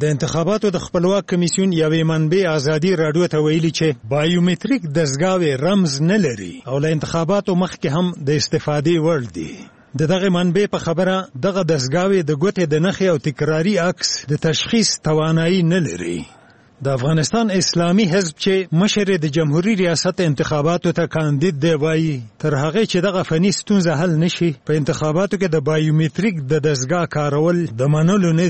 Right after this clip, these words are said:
دي. د دغه حزب د رسنیو د دفتر غړي فضل غني حقمل ازادي راډیو ته وویل چې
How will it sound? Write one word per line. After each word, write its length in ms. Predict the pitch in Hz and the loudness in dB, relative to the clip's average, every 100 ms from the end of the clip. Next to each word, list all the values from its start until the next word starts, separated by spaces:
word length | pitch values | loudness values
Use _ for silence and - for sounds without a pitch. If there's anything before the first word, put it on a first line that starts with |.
| 120 | -2
دي. 320 | 92 - - - - - _ - 131 | -8 -10 -14 -16 -20 -20 _ -4 0
د 100 | 165 | 0
دغه 200 | 190 185 160 | 0 0 0
حزب 300 | 190 160 147 | 0 -2 -2
د 100 | 160 | 0
رسنیو 500 | 156 - 170 202 175 | 0 0 0 2 2
د 100 | 160 156 | 0 0
دفتر 380 | 139 - 190 160 | -4 -2 0 2
غړي 200 | 180 185 175 - | 2 2 0 -4
فضل 340 | - 147 160 151 | -4 0 2 0
غني 240 | 143 190 180 | 2 2 2
حقمل 360 | 151 - 160 185 160 | -2 -2 -2 0 0
ازادي 420 | 139 151 151 180 | 0 0 2 2
راډیو 320 | 160 147 170 | 2 2 0
ته 100 | 151 | 0
وویل 320 | 147 160 156 | 0 2 0
چې 280 | 143 151 139 | 0 -2 -2